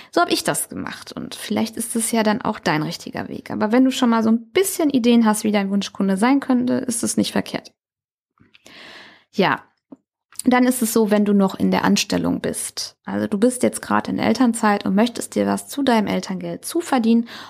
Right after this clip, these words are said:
oder hast den Wunsch sogar nach der Elternzeit voll selbstständig zu sein,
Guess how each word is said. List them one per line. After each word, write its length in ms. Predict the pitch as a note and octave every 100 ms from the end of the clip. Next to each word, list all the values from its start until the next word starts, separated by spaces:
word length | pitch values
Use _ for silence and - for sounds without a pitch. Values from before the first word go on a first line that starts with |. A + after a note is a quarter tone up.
| -
oder 500 | C4 C#4+ E4+ D4+ B3+
hast 320 | A#3 A#3 -
den 200 | G#3 G3
Wunsch 220 | F#3+ F#3+ -
sogar 360 | F#3 F3 F3+
nach 240 | F3+ G#3 B3+
der 140 | -
Elternzeit 720 | - - F#3+ F#3 F3 F3 - - - _
voll 300 | - E4 F4+
selbstständig 600 | B3+ B3+ - G#3+ G3+ -
zu 160 | -
sein, 360 | F3 D#3+ -